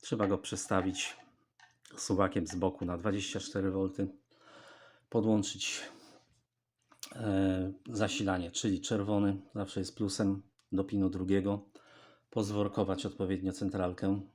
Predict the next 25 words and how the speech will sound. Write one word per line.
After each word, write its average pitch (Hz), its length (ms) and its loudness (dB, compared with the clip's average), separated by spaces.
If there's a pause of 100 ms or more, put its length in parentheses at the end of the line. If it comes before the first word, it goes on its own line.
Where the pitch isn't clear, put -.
(140)
czyli 95 380 -4 (680)
połączyć 98 460 2
pin 90 240 0
drugi 98 480 2
według 95 300 -4
instrukcji, 92 520 -4
drugi, 101 320 -2
trzeci, - 380 -2
szósty, 110 540 -2 (260)
minus, 110 580 0 (300)
to 127 120 -4
może 101 300 0
być - 260 -10
czarny 104 340 4
kabel, 101 360 2
ale 95 160 0
równie 95 240 0
dobrze 95 220 0
może 95 200 2
być 92 160 -4
biały 95 300 2
lub 92 160 0
zielony, 95 400 0 (580)
lub - 220 -4
niebieski. 101 580 2